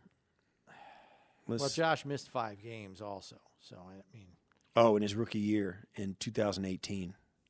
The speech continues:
Speaker 2: Yeah, he missed five games. I mean,
Speaker 1: It was,
Speaker 2: Daniel
Speaker 1: uh,
Speaker 2: Jones threw twenty-four touchdowns his rookie year in the league.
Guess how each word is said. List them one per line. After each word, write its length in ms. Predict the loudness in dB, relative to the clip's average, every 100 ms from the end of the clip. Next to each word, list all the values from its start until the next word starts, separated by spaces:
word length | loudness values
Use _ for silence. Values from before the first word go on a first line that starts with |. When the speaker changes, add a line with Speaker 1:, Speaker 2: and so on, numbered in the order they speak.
| _ _
Speaker 2:
Yeah, 80 | -20 -18
he 60 | -16
missed 240 | -16 -16
five 200 | -20 -20 -20
games. 420 | -20 -20 -20 -20 _ _ _ _ _ _ _ _ _ _ _ _ _ _ _ _ _ -10
I 60 | -8
mean, 300 | -8 -12 -18 _ _ _ -2
Speaker 1:
It 140 | -2
was, 300 | 2 2 2 4
Speaker 2:
Daniel 260 | 6 6
Speaker 1:
uh, 40 | 6
Speaker 2:
Jones 360 | 4 4 2
threw 180 | -2 -6
twenty-four 600 | -2 -2 -2 -2 -2 -2
touchdowns 580 | -2 -2 -2 -2 -2 -4
his 200 | -4 -4 -2
rookie 280 | 0 0 -2
year 340 | -6 -4 -4 -4
in 140 | -8
the 80 | -8
league. 380 | -8 -8 -12